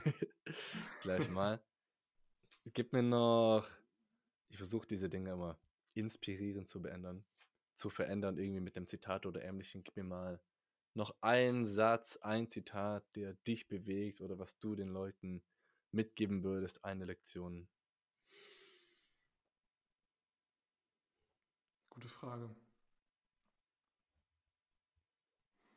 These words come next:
Speaker 2: Ich denke, im Leben gibt's immer einen Grund zu weinen und immer einen Grund zu lachen.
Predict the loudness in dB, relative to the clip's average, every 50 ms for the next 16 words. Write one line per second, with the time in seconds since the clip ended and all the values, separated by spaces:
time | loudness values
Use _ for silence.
0 | _ _ _ _ _ _ _ _ _ _ _ _ -10 -8 -4 0 0 0 2 2
1 | 2 2 2 2 2 2 2 2 0 0 -2 -4 -6 -12 -16 -20 _ _ _ _
2 | _ _ _ _ _ _ _ _ -16 -14 -10 -4 -4 -4 -4 -4 -6 -8 -8 -8
3 | -10 -14 -18 _ _ _ _ _ _ _ _ _ _ _ -20 -20 _ _ _ _
4 | _ -4 -2 0 0 0 0 -2 -2 -2 -2 -2 -2 -2 -4 -6 -12 -20 -20 _
5 | _ _ _ _ _ _ _ _ _ _ _ _ _ _ _ _ _ _ _ -16
6 | -12 -10 -8 -4 -2 -2 -2 -2 -2 -2 -4 -4 -4 -4 -2 -2 -2 -2 -2 -4
7 | -4 -2 -4 -4 -4 -6 -8 -6 -4 -4 -4 -6 -8 -12